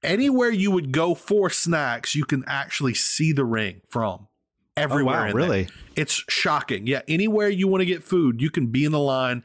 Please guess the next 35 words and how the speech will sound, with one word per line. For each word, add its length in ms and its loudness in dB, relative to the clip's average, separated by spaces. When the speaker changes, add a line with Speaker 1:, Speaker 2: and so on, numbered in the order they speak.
Speaker 1:
and 80 -2
see 260 0
the 120 0
ring, 280 -2
or 80 -2
at 80 -6
least 220 0
see 120 2
the, 180 0
I've 140 -2
been 120 0
there 120 0
for 120 -6
the 100 2
U 160 4
F 100 -4
C 340 0
when, 180 0
Speaker 2:
Mm-hmm. 200 4
Speaker 1:
uh, 260 -2
their, 180 -4
the 100 -2
first 300 -2
U 60 2
F 80 0
C 100 0
there, 140 0
U 80 0
F 60 -6
C 140 -4
two 200 -2
hundred. 380 -2
But 500 -2
thing 320 -2
is, 460 0